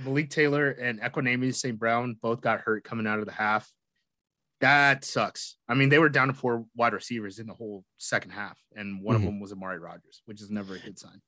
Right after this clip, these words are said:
Speaker 2: And Malik Taylor, not on kick returns, I actually kinda like. I just like him as a, as an eighth receiver, whatever the hell <laughs> he is on the depth chart.
Speaker 1: I still don't get why they don't have Patrick Jones returning kicks. I feel like Patrick Jones would be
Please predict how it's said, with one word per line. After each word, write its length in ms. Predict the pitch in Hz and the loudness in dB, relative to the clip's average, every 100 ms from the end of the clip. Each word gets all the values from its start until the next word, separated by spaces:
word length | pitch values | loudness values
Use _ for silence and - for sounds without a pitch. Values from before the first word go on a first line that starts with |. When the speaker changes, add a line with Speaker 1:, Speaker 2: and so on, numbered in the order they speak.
| _ | _
Speaker 2:
And 400 | 110 104 101 98 - - | 2 4 4 2 0 2
Malik 340 | 110 139 165 | 4 4 2
Taylor, 640 | 127 113 107 104 98 90 _ _ | 2 2 2 2 -2 -6 _ _
not 360 | 165 110 123 - | -2 0 -2 0
on 220 | 101 92 | 0 0
kick 200 | - - | 0 -2
returns, 380 | 107 - 87 87 | -2 0 -2 -2
I 80 | 82 | -4
actually 200 | 101 - - | -6 -8 -6
kinda 160 | 90 | -4
like. 400 | 76 - - - _ _ _ _ - | -4 -8 -12 -20 _ _ _ _ -10
I 40 | |
just 200 | 90 - | -8 -6
like 180 | 92 - | -6 -4
him 120 | 85 | -4
as 120 | 85 | -4
a, 60 | - _ _ _ _ _ _ - - _ _ _ _ _ | -8 _ _ _ _ _ _ -20 -20 _ _ _ _ _
as 120 | 107 | -2
an 80 | 95 - | -2 -4
eighth 360 | 110 98 - - _ - - | 0 0 -2 -18 _ -12 2
receiver, 480 | 135 123 107 107 104 | 4 6 4 4 2
whatever 200 | 110 107 | 2 0
the 80 | 127 | 0
hell 140 | 147 | 2
<laughs> 0 | |
he 440 | 123 - - - 147 | 4 4 4 4 4
is 160 | 123 | 2
on 140 | 120 104 | -2 -4
the 60 | |
depth 280 | 117 123 - | -8 -12 -8
chart. 300 | - 107 - - - - - - - | -6 -6 -8 -18 -20 -20 -20 -6 0
Speaker 1:
I 60 | |
still 200 | 214 403 | 4 6
don't 180 | 359 262 | 8 8
get 140 | 214 180 | 6 6
why 120 | 175 | 6
they 80 | 156 | 6
don't 120 | 156 | 4
have 140 | 151 | 2
Patrick 300 | 135 131 120 | 0 -2 -2
Jones 280 | - 113 104 | -6 -6 -6
returning 440 | 101 - 101 92 87 - | -12 -10 -10 -12 -20 -18
kicks. 360 | 113 92 - _ _ _ _ - | -18 -16 -20 _ _ _ _ -6
I 60 | |
feel 140 | 139 254 | 6 8
like 140 | 208 | 8
Patrick 360 | 214 170 165 139 | 6 4 2 -2
Jones 360 | 143 120 110 123 | 2 2 0 -4
would 200 | 110 110 | -8 0
be 360 | 110 104 101 | 2 2 -2